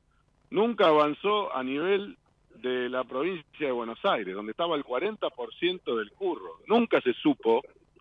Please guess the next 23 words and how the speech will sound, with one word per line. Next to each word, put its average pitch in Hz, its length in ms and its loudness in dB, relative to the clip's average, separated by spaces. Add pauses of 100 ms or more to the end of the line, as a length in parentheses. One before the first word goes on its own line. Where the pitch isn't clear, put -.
(340)
de 113 100 2
los 117 160 0
cuadernos 143 500 6
de 113 60 2
la 110 80 0
provincia 113 400 -2
de 101 60 0
Buenos 95 300 -8
Aires. 82 300 -10
Y 90 120 -6
un 143 160 0
día 123 420 4 (180)
había 104 240 2
un 117 120 2
tipo 101 440 0 (280)
que 95 100 -2
revolvió 98 460 2
lo-, 123 360 4
bolso 104 600 0 (300)
en 95 120 -10
un 113 120 -2
convento, 95 680 0 (360)
López, 98 460 0